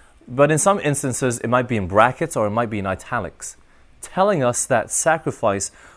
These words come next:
was not taken from the, the original, from the original Hebrew. That word sacrifice there has been supplied.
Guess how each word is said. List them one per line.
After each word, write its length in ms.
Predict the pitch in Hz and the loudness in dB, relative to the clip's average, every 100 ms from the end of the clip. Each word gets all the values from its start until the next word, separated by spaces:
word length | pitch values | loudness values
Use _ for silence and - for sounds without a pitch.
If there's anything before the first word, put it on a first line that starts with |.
| _ | _
was 340 | 110 120 127 117 | 0 4 4 2
not 300 | 127 160 110 | -2 -2 -2
taken 320 | 156 156 120 | -4 -4 -6
from 160 | 117 | -8
the, 320 | 101 - 110 98 | -10 -8 -10 -10
the 440 | 120 110 104 107 - | -8 -4 -2 -4 -4
original, 540 | 117 104 117 101 80 - _ _ _ _ _ | -4 -2 -4 -6 -14 -16 _ _ _ _ _
from 140 | - 104 | -10 -6
the 100 | 110 | -2
original 360 | 110 113 113 | -2 -2 -4
Hebrew. 340 | 98 110 101 71 - _ - - - | -6 -8 -10 -14 -20 _ -20 -4 6
That 180 | 147 | 6
word 180 | 156 147 | 8 6
sacrifice 600 | - 165 160 120 110 101 | 6 2 2 -2 -2 -2
there 140 | 113 101 | -4 -2
has 200 | 110 95 | -4 -4
been 340 | 107 107 101 | -6 -6 -6
supplied. 640 | - 104 - 113 85 73 | -8 -8 -4 -4 -4 -8